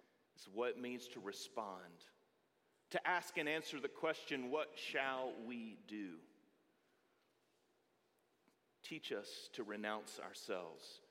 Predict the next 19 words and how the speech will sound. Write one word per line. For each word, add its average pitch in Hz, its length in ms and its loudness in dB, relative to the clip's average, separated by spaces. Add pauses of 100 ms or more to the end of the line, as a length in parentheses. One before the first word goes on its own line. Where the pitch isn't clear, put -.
(240)
to 131 100 -8
turn 135 680 -2
and 107 240 -6
continually 107 760 -6
to - 200 -12
turn, 87 520 -8 (680)
to 156 100 -4
turn 190 260 4
away 156 300 6
from 139 240 2
our 135 160 6
own 143 200 2
crookedness 135 680 -2
of 123 120 2
being 127 220 2
turned 147 400 2
in 127 160 4
upon 123 280 -2
ourselves, 98 800 0